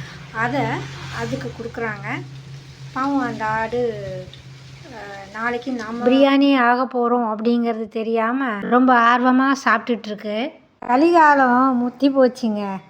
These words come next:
அதனால தான் காய்கறி புல்லு திங்கிற இந்த ஆடு மட்டன் பிரியாணி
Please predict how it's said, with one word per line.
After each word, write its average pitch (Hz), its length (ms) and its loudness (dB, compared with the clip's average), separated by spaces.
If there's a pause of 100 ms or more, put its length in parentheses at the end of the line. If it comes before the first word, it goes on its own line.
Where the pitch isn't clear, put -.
(340)
அதனால 247 520 2
தான் 277 320 2 (720)
காய்கறி 339 560 4
புல்லு 320 340 2
திங்கிற 269 560 4
இந்த 226 260 0
ஆடு 214 500 2 (1300)
மட்டன் 330 400 2
பிரியாணி 269 500 6